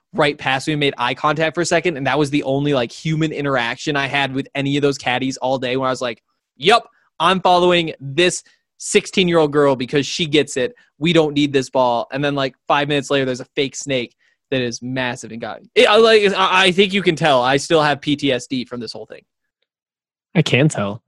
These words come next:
Speaker 2: My, my grandpa one time, he, there was a rattlesnake, and it was blocking a little bridge thing on the path, and <laughs> they called animal control, and animal control was scared of the rattlesnake.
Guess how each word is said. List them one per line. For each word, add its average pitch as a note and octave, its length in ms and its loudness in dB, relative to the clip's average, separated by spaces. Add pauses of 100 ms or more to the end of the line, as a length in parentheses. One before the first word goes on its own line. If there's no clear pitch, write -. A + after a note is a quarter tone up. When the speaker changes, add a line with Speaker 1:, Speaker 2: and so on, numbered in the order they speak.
(640)
Speaker 2:
My, D3 260 4
my D#3+ 140 4
grandpa C#3 500 2
one A2 300 0
time, A2+ 520 -4 (720)
he, D3+ 380 2
there B2+ 160 2
was A#2+ 160 2
a A2+ 60 2
rattlesnake, A#2 1000 0
and D3 80 0
it B2+ 60 2
was A#2 160 -6
blocking C#3 800 0
a B2 80 -2
little B2 280 4
bridge A#2+ 560 0
thing G#2 580 -4
on A#2 160 0
the G#2 80 0
path, A2 580 -2 (640)
and A2 420 2 (240)
<laughs> - 220 -20
they F#3+ 300 4
called C#3+ 340 2
animal D3 380 2
control, C3+ 560 0
and B2+ 160 -4
animal C3+ 400 2
control B2+ 540 2
was G#2+ 140 -2
scared A#2+ 360 0
of A#2+ 100 -6
the - 80 2
rattlesnake. A#2+ 1000 0